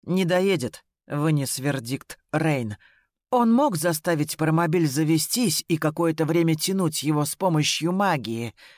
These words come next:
но... Доктор не случайно пять лет как работал патологоанатомом. Если что-то умерло, то живым обратно не станет. «Тогда пересаживаемся»,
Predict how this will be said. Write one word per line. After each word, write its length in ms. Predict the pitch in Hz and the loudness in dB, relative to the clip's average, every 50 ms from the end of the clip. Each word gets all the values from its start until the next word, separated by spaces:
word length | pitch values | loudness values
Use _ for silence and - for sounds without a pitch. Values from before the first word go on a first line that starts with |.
| _ _ - | _ _ -6
но... 520 | 143 147 160 175 180 185 180 180 170 156 - _ _ _ _ _ - | 0 2 2 4 4 4 4 2 2 -2 -6 _ _ _ _ _ 0
Доктор 460 | 208 185 240 240 - - 233 220 208 | 0 2 0 0 -2 -2 0 2 4
не 100 | 226 220 | 2 2
случайно 680 | - - 220 220 - - 269 277 262 220 175 160 151 | 2 0 0 0 0 0 0 2 2 2 2 2 0
пять 360 | - 185 180 165 156 - - | 0 0 0 0 -2 -2 -2
лет 200 | 190 220 220 - | 0 0 0 0
как 220 | - 185 170 156 165 | -2 -4 -2 0 0
работал 500 | 170 165 160 175 214 208 - 185 175 156 | 0 2 2 2 2 2 0 0 0 0
патологоанатомом. 1300 | - 170 165 - 196 185 180 175 165 156 175 175 170 175 180 190 180 151 156 - 117 117 113 101 107 - _ _ _ _ _ | 0 0 0 2 2 2 2 2 2 2 2 2 2 2 2 2 0 0 -2 -4 -4 -4 -4 -6 -8 -12 _ _ _ _ _
Если 460 | - 143 143 147 139 127 - - 127 120 | -6 -2 0 0 0 -2 -2 -4 -6 -6
что-то 420 | - - - 135 127 - 127 104 - - | -6 -6 -6 -6 -4 -4 -6 -8 -8 -6
умерло, 500 | 190 208 185 139 120 104 107 113 110 107 _ _ _ _ _ | -6 -4 -4 -4 -4 -6 -8 -8 -10 -10 _ _ _ _ _
то 140 | - 180 190 | -4 -2 -2
живым 420 | 170 156 180 202 202 240 269 247 - - | 0 0 0 0 0 -2 -2 -4 -6 -6
обратно 500 | - 175 147 131 135 139 147 151 156 143 | -6 -4 -4 -2 -2 -4 -4 -4 -6 -8
не 160 | 143 135 123 | -6 -6 -8
станет. 600 | - - - 117 110 - - 127 - - - - _ _ _ _ _ _ _ _ _ _ | -10 -10 -10 -10 -10 -12 -14 -18 -18 -20 -20 -20 _ _ _ _ _ _ _ _ _ _
«Тогда 420 | - 151 147 139 131 170 185 180 | -4 -4 -4 -2 -2 -2 -2 -2
пересаживаемся», 1200 | 160 - 180 165 170 160 - 196 190 170 139 113 123 98 107 104 101 98 98 - - - - - | -2 -2 -2 -2 -2 -2 -2 -2 -2 -2 -2 -2 -4 -6 -6 -8 -8 -8 -8 -8 -8 -10 -10 -12